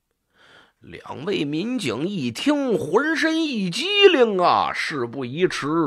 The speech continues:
追吧！冲出店门，往南边就追了过去。俩人一路小跑，到了海边的时候，气喘吁吁的，上气儿不接下气儿的。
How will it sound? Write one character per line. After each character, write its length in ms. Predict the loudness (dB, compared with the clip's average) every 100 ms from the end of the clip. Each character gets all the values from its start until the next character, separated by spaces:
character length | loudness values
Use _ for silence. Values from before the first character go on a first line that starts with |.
| -2
追 460 | 4 4 4 0 0
吧！ 380 | 2 0 -2 -16 _ _ -14
冲 400 | -8 -6 -4 -6
出 240 | -6 -6
店 200 | -4 -4
门， 160 | -2 -2 0 -2 -6 -16
往 340 | -6 -6 -6 -10
南 280 | -10 -10 -10
边 320 | -8 -8 -10
就 160 | -14 -14
追 200 | -12 -12
了 120 | -12
过 280 | -12 -12 -12
去。 260 | -12 -16 -12
俩 280 | -10 -4 -4
人 240 | -4 -6
一 480 | -6 -10 -12 2 4
路 320 | 4 2 -2
小 240 | 0 0
跑， 140 | -2 -4 -2 -2 -4 _ -20 -20 -20 -8 -2
到 260 | -2 -2
了 100 | -6
海 300 | -4 -6 -4
边 260 | -2 -2 -2
的 120 | -4
时 120 | -6
候， 200 | -8 -8
气 260 | -8 -8 -10
喘 240 | -12 -14 -12
吁 260 | -10 -8 -6
吁 320 | -6 -6 -6
的， 140 | -6
上 260 | -4 -4 -4
气 100 | -6
儿 80 | -6
不 160 | -6 -8
接 160 | -6
下 300 | -6 0 0
气 140 | 0 -4
儿 200 | -4 -4
的。 140 | -8